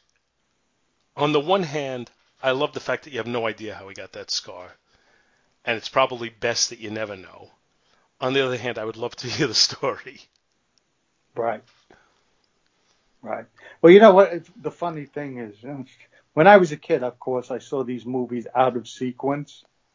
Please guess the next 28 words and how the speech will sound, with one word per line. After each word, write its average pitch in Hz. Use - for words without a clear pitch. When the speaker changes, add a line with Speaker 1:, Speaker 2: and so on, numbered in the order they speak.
Speaker 1:
Mm-hmm. 113
Speaker 2:
And 160
I 151
think 170
I 151
had 139
s-, -
seen 139
Diamonds 135
Are 127
Forever 131
before 135
this. 143
And 151
what 151
happens 170
in 151
the 156
next 156
movie, 160
I 139
thought 139
that's 147
how 160
he 139
got 139
the -
scar. -